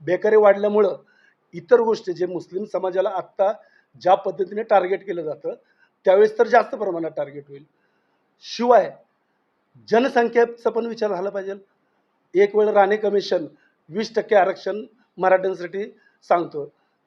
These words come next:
तेवढेच इक्वॅलिटी म-, म-, मुस्लिमांची संख्या आहे. थ्री पॉइंट फाईव्ह, अ, करोड मुस्लिम महाराष्ट्रामध्ये.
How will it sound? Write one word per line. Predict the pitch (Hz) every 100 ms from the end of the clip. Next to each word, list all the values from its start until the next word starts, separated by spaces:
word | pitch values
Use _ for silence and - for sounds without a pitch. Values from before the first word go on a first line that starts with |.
| -
तेवढेच | 226 269 277 -
इक्वॅलिटी | 226 226 220 220 240
म-, | 233
म-, | 202 208 202 190
मुस्लिमांची | 214 208 220 208 202
संख्या | 170 160 156
आहे. | - _ _ _ _
थ्री | 180
पॉइंट | 196 208 214 214 _ _ -
फाईव्ह, | 180 175 196 185
अ, | 180
करोड | - 190 202
मुस्लिम | 208 214 240 254 220 _ _ -
महाराष्ट्रामध्ये. | 208 214 226 202 170 180